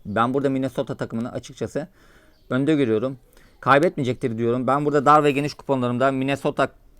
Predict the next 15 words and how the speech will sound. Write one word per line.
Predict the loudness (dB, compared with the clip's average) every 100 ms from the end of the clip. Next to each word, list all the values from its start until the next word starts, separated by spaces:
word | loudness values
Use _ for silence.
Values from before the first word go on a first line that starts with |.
| -16
kaybetmez | 2 4 6 2 2 0 0
bir | -4 -4
sıfır | -6 -6
çifte | -6 -10 -8
şans | -6 -6 -6
şeklinde | -8 -8 0 4
aldım. | 4 2 -8 _
Sizlere | -10 -2 0 0
de |
bu | -4
şekilde | -8 -8 -6
almanızı | -2 -2 -2 -4 0
tavsiye | 2 2 0
ediyorum. | -2 -4 -6 -14 -20 -20 -14 -2
Evet | -2